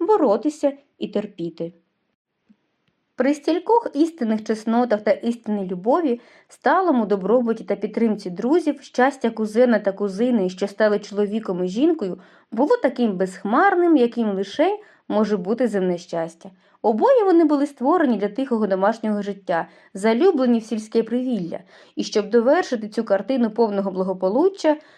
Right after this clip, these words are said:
доля віддала йому володіння Менсфілдський пасторат, що лишався вільним після смерті доктора Гранта. І це сталося саме тоді,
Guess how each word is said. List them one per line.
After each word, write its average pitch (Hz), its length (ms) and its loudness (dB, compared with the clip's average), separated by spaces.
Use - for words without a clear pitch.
доля 403 420 4
віддала 269 520 2
йому 233 220 0
володіння 196 600 4
Менсфілдський 294 580 0
пасторат, 226 680 0
що - 220 -6
лишався 196 540 0
вільним 339 460 2
після 214 280 -2
смерті 208 440 -4
доктора 185 400 0
Гранта. 180 480 -4
І 226 120 -4
це 220 160 0
сталося 220 500 0
саме 415 360 0
тоді, 285 400 -4